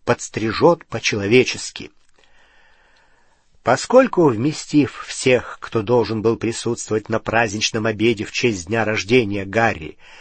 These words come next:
даже до появления Чарли, Люпина, Тонкс и Хагрида, кухня норы неминуемо треснула бы по швам,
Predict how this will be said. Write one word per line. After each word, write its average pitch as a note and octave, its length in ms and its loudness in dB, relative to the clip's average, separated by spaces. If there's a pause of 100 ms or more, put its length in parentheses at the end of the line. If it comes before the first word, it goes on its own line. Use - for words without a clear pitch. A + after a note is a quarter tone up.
(200)
даже C3+ 320 2
до B2+ 100 -2
появления A#2+ 600 0
Чарли, A2 580 0
Люпина, A2 840 -4 (100)
Тонкс A2+ 600 0 (240)
и B2 80 0
Хагрида, A2 680 0 (500)
кухня F#3 400 2
норы D#3 460 2
неминуемо C#3+ 640 0
треснула B2 640 0
бы F2+ 140 -8
по F#2 160 -6
швам, E3+ 520 -2